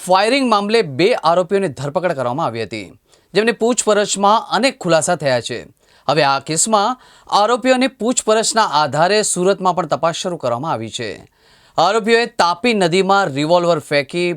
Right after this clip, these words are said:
મુંબઈ ક્રાઇમ બ્રાન્ચના સુરતમાં ધામા એન્કાઉન્ટર સ્પેશિયાલિસ્ટ દયા નાયક પણ દોડી આવ્યા છે.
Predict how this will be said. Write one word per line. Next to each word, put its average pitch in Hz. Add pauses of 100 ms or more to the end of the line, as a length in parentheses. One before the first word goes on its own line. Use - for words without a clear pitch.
(120)
મુંબઈ 175
ક્રાઇમ 143
બ્રાન્ચના 143
સુરતમાં 123
ધામા 143 (460)
એન્કાઉન્ટર 175
સ્પેશિયાલિસ્ટ 190 (140)
દયા 180
નાયક 135
પણ 135
દોડી 151
આવ્યા 107
છે. 82